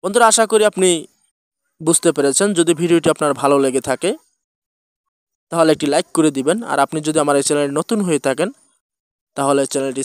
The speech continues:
সাবস্ক্রাইব করে রাখবেন, কারণ এরকম নিত্য নতুন স্বর্ণের গহনার ডিজাইন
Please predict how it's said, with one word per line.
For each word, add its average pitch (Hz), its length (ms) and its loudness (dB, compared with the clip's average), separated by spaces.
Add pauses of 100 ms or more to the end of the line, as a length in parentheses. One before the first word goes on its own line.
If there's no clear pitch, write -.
সাবস্ক্রাইব 196 440 0
করে 151 180 2
রাখবেন, 120 260 -2 (840)
কারণ 147 200 2
এরকম 156 320 0
নিত্য 208 180 -2 (120)
নতুন 165 200 -2 (580)
স্বর্ণের 170 400 2
গহনার 156 380 0 (120)
ডিজাইন 175 300 2